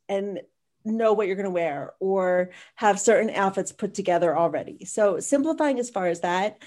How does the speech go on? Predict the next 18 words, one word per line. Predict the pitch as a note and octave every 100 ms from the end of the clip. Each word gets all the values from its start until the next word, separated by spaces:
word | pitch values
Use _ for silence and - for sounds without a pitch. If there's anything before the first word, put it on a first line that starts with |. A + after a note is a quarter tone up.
| - - _ _ -
time | - F#3 G3
on | G3+
social | G3 G3+ G#3 G3+
media, | G3 F#3 F#3+ F#3+
like | F3 E3+
I | E3+
mentioned, | E3 E3 F3+ F3
the | E3+
Netflix, | D#3+ - F#3 G3 G3+ - - - _ _ - _ C#3+ -
whether | F#3+ F#3+ F#3
that's | F3+ F3 -
downloading | F#3+ F#3 F#3 F#3 F#3+
an | F3+ -
app | D#3+ E3 G3 - - _
that's | F3+ -
gonna | F3+
help | F3+ F#3 F3+ F3+
you | F#3+ F#3 F3+ F3+